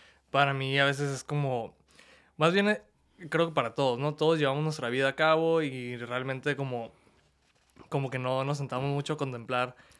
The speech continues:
a veces cómo es que nos perciben las demás personas. Nada más nos enfocamos en nuestra, en nuestra chamba, en nuestro, como dices, día a día.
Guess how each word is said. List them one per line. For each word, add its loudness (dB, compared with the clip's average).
a -4
veces -4
cómo 2
es 0
que -4
nos -2
perciben -6
las -4
demás -6
personas. -6
Nada -4
más -6
nos -8
enfocamos -6
en -6
nuestra, -10
en -18
nuestra -18
chamba, 0
en -4
nuestro, -14
como -6
dices, -4
día 2
a 0
día. -2